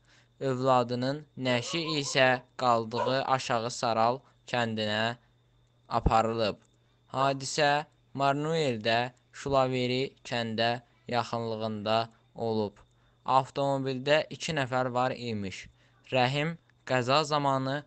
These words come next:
hadisə yerində dünyasını dəyişib. Digər ağır yaralanan sərnişin xəstəxanaya çatdırılsa da,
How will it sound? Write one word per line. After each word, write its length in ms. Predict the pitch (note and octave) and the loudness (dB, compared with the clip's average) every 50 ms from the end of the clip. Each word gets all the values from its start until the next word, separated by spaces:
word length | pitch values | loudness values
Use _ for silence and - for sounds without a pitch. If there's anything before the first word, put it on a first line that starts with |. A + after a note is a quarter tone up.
| _ _ _ _ | _ _ _ _
hadisə 540 | - C3+ C3+ C3 B2 A#2 A2 - - D3+ | -2 2 4 4 4 2 -2 -2 -2 -2
yerində 540 | C#3+ C#3 C3 B2 A#2 A#2 A2+ A2 G#2+ A2+ B2 A2+ | 0 0 -2 -2 -4 -4 -4 -2 -2 -2 -4 -4
dünyasını 640 | A2+ A#2 A#2 A#2 A2 A2 G#2+ G#2+ - - A2+ A2+ | -6 -6 -4 -4 -4 -4 -4 -4 -6 -6 -6 -6
dəyişib. 560 | A2+ A2 A2 G2+ G2 F#2+ - - G#2 - - - _ _ _ _ _ _ _ _ | -2 0 0 0 0 0 -2 -4 -6 -6 -8 -14 _ _ _ _ _ _ _ _
Digər 440 | - D3+ E3+ E3+ C#3 D3 C#3+ C#3 C3+ - | 0 2 2 2 4 4 2 2 2 0
ağır 380 | - A#2+ A#2+ A#2 A#2+ C3+ D3 | 0 0 0 0 0 -2 -2
yaralanan 760 | C#3 C3 B2 A2+ A2 G#2+ G#2+ G#2+ G#2+ G#2 G#2+ G#2+ A2 A#2 B2 - _ _ _ | 0 0 0 0 0 0 -2 -2 -2 -2 -2 -4 -4 -4 -6 -10 _ _ _
sərnişin 760 | - - - B2+ A#2+ A#2 A2+ G#2+ G2 - - A#2+ A#2+ A#2+ B2 - _ _ _ | -12 -4 0 0 0 2 0 -2 -6 -4 -4 -4 -4 -4 -8 -12 _ _ _
xəstəxanaya 1000 | - - B2+ B2 - - - B2+ B2 A#2 A#2+ A#2+ A#2 A#2 A2+ A2+ A2+ A#2 A#2+ B2+ - | -8 -6 -4 -4 -4 -2 -2 0 0 0 -2 -2 -2 -2 -2 -2 -2 -2 -2 -4 -6
çatdırılsa 760 | - C3+ B2+ A#2+ - - C3 A#2+ A#2 A2 G#2+ - C3 B2+ B2 | -4 -4 -4 -4 -4 -4 -2 0 0 0 0 -2 -4 -2 2
da, 140 | C3 C3 | 2 2